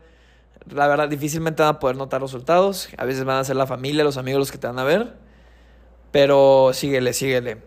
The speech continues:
Eh, la montaña es grande, pero del otro lado hay, hay, hay vista bonita, hay vista bonita. Todavía no llego a eso, pero ya estoy viendo, ya estoy alcanzando a ver una,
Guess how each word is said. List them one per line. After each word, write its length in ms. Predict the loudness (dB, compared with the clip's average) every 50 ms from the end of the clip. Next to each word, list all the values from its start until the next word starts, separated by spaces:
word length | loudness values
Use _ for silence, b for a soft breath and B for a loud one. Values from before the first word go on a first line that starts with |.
| -16 _
Eh, 260 | -4 -2 0 0 0 0
la 220 | 0 2 2 2
montaña 440 | 2 0 -4 0 0 0 2 4 4
es 80 | 4 6
grande, 500 | 6 4 4 2 2 2 2 2 0 -4 -12 -20 _ _ _ _
pero 220 | -2 0 2 2
del 120 | 2 0
otro 200 | 0 -2 0 2
lado 520 | 4 4 4 4 4 4 2 2 0 -4 -10 -16 -20 -20 -12 -4
hay, 200 | 0 0 2 2
hay, 200 | 2 2 0 2 2
hay 160 | 2 2 2
vista 260 | 4 2 2 4 4 4
bonita, 360 | 4 2 0 -4 -8 -8 -8
hay 80 | -6
vista 200 | -6 -4 0 0
bonita. 420 | 0 0 0 -4 -8 -12 -14 -16 -16 -20 _ _ -20 -4 2
Todavía 200 | 4 4 4 4
no 100 | 0 0
llego 180 | 0 2 2
a 80 | 2 2
eso, 240 | 0 0 -4 -4 -2
pero 180 | -2 -2 0
ya 120 | 2 2 0
estoy 220 | 0 0 0 0
viendo, 340 | 0 0 0 0 -2 -2 0
ya 120 | 0 0
estoy 240 | -2 0 0 2 2
alcanzando 460 | 2 2 2 0 0 2 0 0 0
a 20 | 2
ver 200 | 4 4 4 4
una, 180 | 2 0 -2